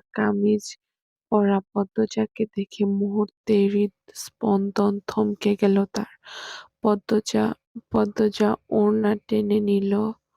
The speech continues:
নাক অব্দি। এরপর কাপা পায়ে আবিরের পাশ কাটল। আমিরের চোখ স-, স্থির, নিঃশ্বাস এলোমেলো, ঠোঁট শুকিয়ে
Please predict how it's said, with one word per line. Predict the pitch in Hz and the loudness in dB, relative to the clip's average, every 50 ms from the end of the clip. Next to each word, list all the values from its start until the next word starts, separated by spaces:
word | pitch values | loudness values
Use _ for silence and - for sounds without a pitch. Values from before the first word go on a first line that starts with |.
| _ _ _ _ _ _ _ | _ _ _ _ _ _ _
নাক | 220 202 202 202 202 202 - _ - 214 | 2 2 4 2 2 0 -2 _ -2 0
অব্দি। | 202 190 - _ _ - 214 220 - - _ - | 0 0 -4 _ _ -2 -2 -2 -2 -8 _ -2
এরপর | - 202 202 208 - _ _ - 220 208 208 202 - | 0 2 2 0 -2 _ _ 0 0 2 2 -2 -4
কাপা | - 208 202 190 - _ 214 208 | -6 -6 -6 -8 -4 _ -4 -4
পায়ে | - _ - 220 214 214 208 208 226 - - | -2 _ -4 -2 -2 -2 -2 -4 -6 -6 -4
আবিরের | 214 202 196 196 208 208 202 208 202 202 202 - _ _ | -4 -4 -2 0 0 2 2 2 0 0 -2 -6 _ _
পাশ | - - 202 - - - - _ _ _ _ _ _ _ _ _ | -4 -4 -4 -6 -10 -12 -14 _ _ _ _ _ _ _ _ _
কাটল। | - 226 208 - - - 196 190 208 202 - _ _ _ _ _ | -4 -4 -4 -4 -4 -4 0 0 0 -2 -2 _ _ _ _ _
আমিরের | - 208 202 208 214 220 214 214 226 226 226 220 _ | 0 2 4 4 4 4 4 2 2 2 2 -2 _
চোখ | - - - 214 208 208 - - | -10 -2 0 0 0 0 -4 -14
স-, | - - - - - - - _ _ | -18 -16 -14 -14 -14 -16 -18 _ _
স্থির, | - - - _ _ _ - - 214 214 214 220 - - _ _ | -20 -20 -20 _ _ _ -2 0 2 4 4 2 0 -2 _ _
নিঃশ্বাস | - 208 208 214 214 214 - - - 233 226 214 - - - _ - | -4 0 2 2 0 0 -4 -6 -4 -2 -2 -2 -4 -8 -16 _ -2
এলোমেলো, | 214 202 202 208 208 202 202 202 208 208 214 208 - _ | 0 2 2 2 2 2 0 0 0 -2 -2 -4 -6 _
ঠোঁট | - - - 220 214 - - - _ _ | -16 -6 0 2 2 2 2 0 _ _
শুকিয়ে | _ - - 453 - - _ - - 214 214 214 208 | _ -6 -4 -4 -4 -4 _ -6 -2 -2 0 0 -2